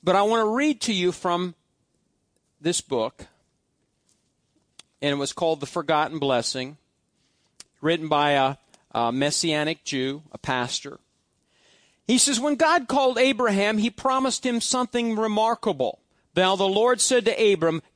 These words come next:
'Get out of your country, from your family, and from your father's house to a land that I will show you. I will make you a great nation. I will bless you and make your name great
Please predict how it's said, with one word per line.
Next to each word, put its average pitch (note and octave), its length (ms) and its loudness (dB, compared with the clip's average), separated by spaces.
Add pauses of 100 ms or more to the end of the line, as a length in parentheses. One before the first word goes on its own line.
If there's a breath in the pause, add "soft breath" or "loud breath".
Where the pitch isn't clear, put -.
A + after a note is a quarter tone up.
'Get A#3 160 4
out D4 200 4
of C4 120 -2
your B3+ 100 0
country, F#3+ 460 -4
from F#3 220 -4
your E3 100 2
family, A#3+ 480 0
and G3+ 120 -2
from F3 160 -4
your E3 120 0
father's A3 480 0
house F3+ 320 0
to G3 140 0
a - 20 2
land G3+ 380 2
that A#3 100 2
I A#3 80 2
will A3+ 140 -4
show G3+ 340 0
you. F3 220 -2 (260 loud breath)
I G3 120 2
will G#3+ 140 2
make C4+ 240 0
you B3 120 2
a A3+ 60 2
great B3 340 2
nation. G#3+ 400 0 (280 loud breath)
I G#3 140 4
will G#3 160 2
bless B3 440 2
you C4+ 180 0
and G#3 160 0
make G#3+ 240 0
your G#3 100 0
name G3+ 320 0
great F#3 680 -2